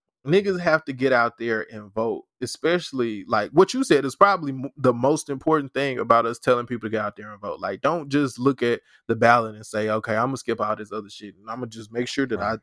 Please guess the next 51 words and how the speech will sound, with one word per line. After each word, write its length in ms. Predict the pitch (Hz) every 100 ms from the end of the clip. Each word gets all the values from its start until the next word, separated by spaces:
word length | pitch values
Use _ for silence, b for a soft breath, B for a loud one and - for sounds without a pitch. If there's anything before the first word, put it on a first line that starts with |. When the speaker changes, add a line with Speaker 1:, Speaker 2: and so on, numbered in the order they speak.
| -
Speaker 1:
either 220 | 127 104
vote 360 | 107 156 175 -
or 80 | 117
don't 300 | 110 143 135
vote 240 | 131 123
Trump." 240 | - 110 -
Like, 140 | 90 82
I 120 | 127 151
don't 80 | 165
want 180 | 175
you 60 | 151
to 80 | 143
do 140 | 123
that. 120 | 107
I 80 | -
want 180 | 127 127
you 60 | 123
to 80 |
pay 200 | 113 139
attention 340 | 131 - 147 -
to 120 | 92
everything 380 | 107 175 180 170
that's 100 | 156
gonna 160 | 151 143
be 80 | 147
on 120 | 139
that 180 | 131 123
ballot 420 | - - 131 - _ _ _ _ -
because 400 | 127 135 117 110
those 500 | 117 143 240 269 233
are 160 | 160 131
the 120 | 123
things 420 | - 120 120 117
that 140 | 110 -
that 180 | 120 -
person 400 | 151 156 156 147
at 120 | 139
the 80 | 104
bottom, 580 | 123 160 262 247 240 226 _ _ _ 117
Speaker 2:
Right. 240 | 101 85 90 _
Speaker 1:
or 160 | - 160
it 60 | 160
could 220 | 226 185
be 120 | 127
at 80 | 107
the 60 | 104
top. 220 | 107 85
I 40 |
don't 200 | 135 139
even 100 | 120
remember. 320 | 107 104 78